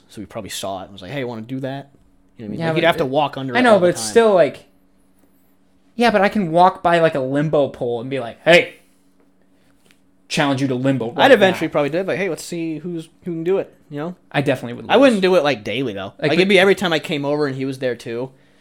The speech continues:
Speaker 1: At some point in the night, he'd be like, "Let's see what we can do."
Speaker 2: But that's my point.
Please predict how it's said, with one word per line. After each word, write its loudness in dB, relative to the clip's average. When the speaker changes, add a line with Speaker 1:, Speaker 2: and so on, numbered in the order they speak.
Speaker 1:
At -4
some -6
point -8
in -10
the -10
night, -10
he'd -16
be -8
like, -8
"Let's -12
see -6
what -4
we -6
can -8
do." -6
Speaker 2:
But 4
that's 4
my 2
point. -6